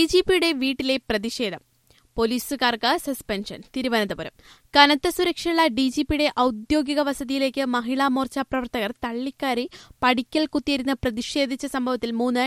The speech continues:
ഡ്യൂട്ടി പോലീസുകാർക്ക് സസ്പെൻഷൻ. വസതിയുടെ സുരക്ഷാ ചുമതലയുള്ള റാപ്പിഡ് റെസ്പോൺസ് and റെസ്ക്യൂ ഫോഴ്സിലെ മുരളീധരൻ നായർ, മുഹമ്മദ് ഷെബിൻ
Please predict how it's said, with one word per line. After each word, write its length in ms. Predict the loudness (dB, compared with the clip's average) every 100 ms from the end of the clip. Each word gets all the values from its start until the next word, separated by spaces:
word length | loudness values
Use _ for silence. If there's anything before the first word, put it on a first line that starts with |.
| 0
ഡ്യൂട്ടി 440 | -2 -4 -2 -4 -2
പോലീസുകാർക്ക് 760 | 0 0 0 -2 0 0 0 -2 -2
സസ്പെൻഷൻ. 560 | -6 -4 -4 -6 -14 -18 _ -20 _ 0
വസതിയുടെ 460 | 0 0 -2 -2
സുരക്ഷാ 380 | -2 -2 -2 -4
ചുമതലയുള്ള 500 | -4 -2 -2 0 0
റാപ്പിഡ് 480 | 0 -2 -2 -4 0
റെസ്പോൺസ് 520 | -2 -2 -2 -2 -2 -4
and 180 | 0 0
റെസ്ക്യൂ 420 | 0 -4 -4 -4 0
ഫോഴ്സിലെ 500 | 0 0 0 -2 -2 -6 _ _ _ -2
മുരളീധരൻ 600 | 2 4 4 4 4 4
നായർ, 280 | 2 0 -2 -4
മുഹമ്മദ് 500 | -4 0 2 2 0
ഷെബിൻ 380 | -2 -2 0 -4